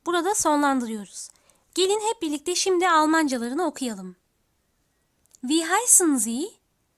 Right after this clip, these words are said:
Ich heiße Lina. Wie alt sind Sie? Ich bin fünfundzwanzig Jahre alt.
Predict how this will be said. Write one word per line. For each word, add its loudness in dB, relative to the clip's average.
Ich -4
heiße 2
Lina. 0
Wie 0
alt 2
sind 4
Sie? -4
Ich -2
bin 4
fünfundzwanzig 0
Jahre -2
alt. -12